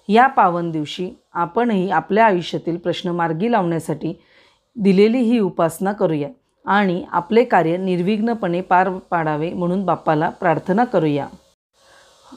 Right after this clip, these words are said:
अनेक गणेश भक्त हे मनोभावे बाप्पाची पूजा करत असतात आणि उपासना म्हणून संकष्टीचा उपवास देखील करतात. संकटाचे निवारण करणारा अशी बाप्पाची ओळख आहे.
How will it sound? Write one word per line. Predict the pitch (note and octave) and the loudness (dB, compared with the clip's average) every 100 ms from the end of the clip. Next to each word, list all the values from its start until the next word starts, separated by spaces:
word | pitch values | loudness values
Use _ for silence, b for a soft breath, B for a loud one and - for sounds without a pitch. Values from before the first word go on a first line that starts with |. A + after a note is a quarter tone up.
| _ | _
अनेक | G3+ A3 C#4+ | 4 4 4
गणेश | A3 G#3 G3 F#3 | 2 0 2 0
भक्त | E3 F3 - | -2 -6 -4
हे | F#3 E3+ | -2 0
मनोभावे | F#3 G3+ G3 A#3 G#3 E3+ | 0 0 2 2 2 2
बाप्पाची | F3 E3 - F3 A#3+ | 2 0 0 -4 -4
पूजा | A3 F3 G3+ | -4 0 0
करत | G#3 G3 F#3 | 0 -2 -2
असतात | - - C3+ - | -4 -6 -8 -2
आणि | F3+ G3 F#3+ A3 | 0 2 0 -2
उपासना | G3 - G3 - A#3+ | -4 0 0 2 0
म्हणून | G#3+ F3+ E3+ | 2 2 -2
संकष्टीचा | - F3 E3 A3 G#3+ G3+ F#3 | -4 -2 0 -2 -2 -4 0
उपवास | E3 D3+ G3 G3+ | -2 -2 -2 0
देखील | F3+ E3+ G#3+ | 0 0 -2
करतात. | G#3+ F3 - C#3 - b b b | 0 -2 -2 -8 -12 b b b
संकटाचे | - F#3+ F#3 B3+ A#3+ F#3+ F#3+ | 0 2 4 2 2 0 0
निवारण | F3 F3+ F#3 A3 B3 | 0 2 2 2 0
करणारा | G#3+ E3+ D#3+ D#3 D3+ - b b b b - | 0 0 0 0 -2 -6 b b b b -6
अशी | - B3+ | -2 2
बाप्पाची | G#3+ F#3+ F#3 E3 G#3+ | 2 2 0 -2 -2
ओळख | G3 F3+ F#3+ F#3+ | 2 4 4 2
आहे. | D3 | -2